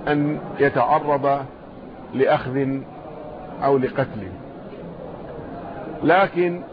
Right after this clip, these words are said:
ما حكم من نطق بالشهادتين ولم يؤدي الأركان؟ هل يعتبر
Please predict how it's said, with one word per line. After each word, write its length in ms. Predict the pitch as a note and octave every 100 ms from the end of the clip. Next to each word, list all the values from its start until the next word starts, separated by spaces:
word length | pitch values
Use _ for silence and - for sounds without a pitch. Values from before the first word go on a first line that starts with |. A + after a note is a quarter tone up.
| - - - - - - - - - - -
ما 200 | C3+ F#3
حكم 600 | F#3+ F#3+ G3+ E3+ F3+ F3+
من 180 | E3+ D#3+
نطق 340 | F3 F3 E3
بالشهادتين 1040 | D#3+ D3+ - D#3 D#3 E3 D#3+ E3+ F3+ F#3+ F3+
ولم 480 | D#3 D#3+ D#3+ E3+ F3+ -
يؤدي 420 | D3+ D3+ F3 D3
الأركان؟ 520 | D#3 C#3 C#3 D3+ C#3+ A#2 - - - - - - - - - - - - - - - - - - - - - - - - - -
هل 160 | D3+ F#3
يعتبر 800 | F#3 E3 F#3 F3 E3 D#3+ E3